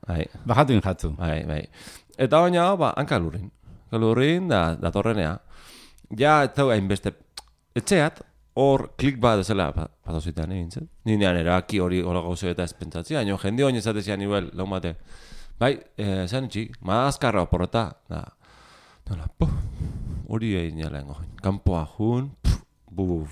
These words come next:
Speaker 1: alde, alde, alde, alde. Alde harkin atxo ni amenen, zase.
Speaker 2: Ja.
Speaker 1: Ni hori ondala gutxi igual inean pentsau.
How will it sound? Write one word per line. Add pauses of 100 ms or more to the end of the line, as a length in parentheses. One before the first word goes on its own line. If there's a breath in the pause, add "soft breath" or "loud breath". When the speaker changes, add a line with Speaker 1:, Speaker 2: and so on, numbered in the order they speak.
Speaker 1:
alde,
alde,
alde,
alde.
Alde
harkin
atxo
ni
amenen, (120)
zase. (400 loud breath)
Speaker 2:
Ja.
Speaker 1:
Ni
hori
ondala
gutxi
igual
inean
pentsau.